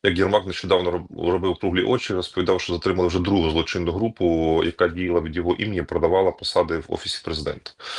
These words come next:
Чому, правда, першу не затримали, досить велике питання, ну, але окей.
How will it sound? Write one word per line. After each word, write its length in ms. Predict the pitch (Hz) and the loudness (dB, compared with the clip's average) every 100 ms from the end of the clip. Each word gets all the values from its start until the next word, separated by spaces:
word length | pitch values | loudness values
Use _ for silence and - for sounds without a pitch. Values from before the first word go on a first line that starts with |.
| - - _ _ _ | -10 -14 _ _ _
Чому, 180 | 113 104 | 0 4
правда, 220 | 107 104 | 4 4
першу 300 | 156 156 110 | 2 0 -2
не 60 | |
затримали, 380 | 90 87 90 85 | -4 0 0 2
досить 220 | 82 - | 0 -2
велике 240 | 87 78 - | -2 -6 -8
питання, 380 | - 85 80 85 | -2 0 0 0
ну, 120 | 110 | 0
але 360 | 123 95 90 | 2 4 2
окей. 460 | 82 87 - - 82 | 2 -2 -4 -8 -8